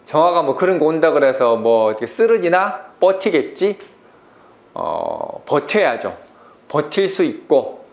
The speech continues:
또 저 잘해 나갈 수 있습니다. 그래서 정화는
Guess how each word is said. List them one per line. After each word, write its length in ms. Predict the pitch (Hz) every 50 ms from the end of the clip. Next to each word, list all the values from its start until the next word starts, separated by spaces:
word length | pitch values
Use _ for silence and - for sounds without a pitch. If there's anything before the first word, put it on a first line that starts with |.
| _ -
또 160 | - 143 131
저 180 | - - 143 135
잘해 320 | - - 113 117 131 151
나갈 280 | 156 160 151 147 156 151
수 100 | 156 120
있습니다. 540 | 104 - - 127 120 110 101 101 92 90 - - - - - - - - - - - _ _ _ -
그래서 640 | - 170 170 185 202 190 175 147 117 104 104 107
정화는 960 | - - 160 190 208 220 220 220 214 214 208 202 202 196 190 185 175 156 139 -